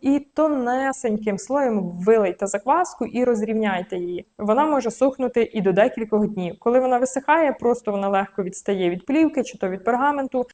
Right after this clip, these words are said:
Е, можете поламати її на малі шматочки, зберігати в скляній банці з кришкою, або ж, е, можете перемолоти її в пудру. Потім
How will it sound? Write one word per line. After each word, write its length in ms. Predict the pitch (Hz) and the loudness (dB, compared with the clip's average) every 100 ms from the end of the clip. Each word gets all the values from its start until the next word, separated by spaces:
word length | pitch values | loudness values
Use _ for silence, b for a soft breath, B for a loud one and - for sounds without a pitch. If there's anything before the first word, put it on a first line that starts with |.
| - | 2
Е, 320 | 208 208 151 | 4 4 2
можете 420 | 233 285 262 226 | 0 0 0 -2
поламати 460 | 220 240 247 240 233 | 2 4 4 4 2
її 100 | 208 | 0
на 80 | 208 | 2
малі 240 | 214 214 | 2 0
шматочки, 560 | 220 214 302 311 - 240 | -2 -2 0 -2 -2 0
зберігати 760 | 226 240 240 240 240 226 214 214 B B 196 | 2 2 4 2 4 2 2 -2 B B -6
в 560 | 185 220 220 214 202 190 _ b b _ - 208 | 2 6 8 6 4 -2 _ b b _ -4 -2
скляній 480 | 214 240 240 233 196 | 2 6 6 6 6
банці 580 | 254 330 - 277 269 269 | 6 6 0 0 -2 -4
з 120 | - - | -10 0
кришкою, 640 | 262 262 - 247 233 226 - | 2 2 0 -2 -2 -4 4
або 440 | 247 220 294 381 415 | 4 6 4 4 2
ж, 360 | - - - | -4 -6 0
е, 140 | 233 220 | 2 4
можете 420 | 240 - 214 220 | 2 0 2 2
перемолоти 720 | 220 226 226 214 254 320 247 | 4 2 4 2 2 0 -2
її 380 | 190 190 208 214 | -2 -2 0 -2
в 200 | 180 - | -4 -4
пудру. 560 | 254 277 269 262 247 - _ _ _ _ - | -2 0 0 2 0 -4 _ _ _ _ 2
Потім 640 | 269 277 277 233 202 | 2 4 2 0 -2